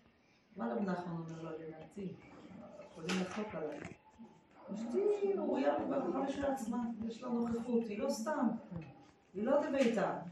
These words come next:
נכון, כוס, אתה מתווכח איתי? את כאן, בבית הזה, אשתי אישה גדולה, שנותנים כוס וברכה, יש לה מקום.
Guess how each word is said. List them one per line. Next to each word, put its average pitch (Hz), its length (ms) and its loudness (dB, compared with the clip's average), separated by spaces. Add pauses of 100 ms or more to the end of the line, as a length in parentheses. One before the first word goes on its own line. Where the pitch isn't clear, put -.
(600)
נכון, 180 320 -2
כוס, 175 220 -2
אתה 233 80 0
מתווכח 220 500 2
איתי? 349 340 0
את - 160 -6
כאן, 311 440 2
בבית 254 320 4
הזה, 240 240 0 (640)
אשתי - 260 -6
אישה 262 280 4
גדולה, 185 480 6 (500)
שנותנים 180 640 0
כוס 233 180 0
וברכה, 220 460 0
יש 233 220 4
לה 220 60 4
מקום. 165 460 -2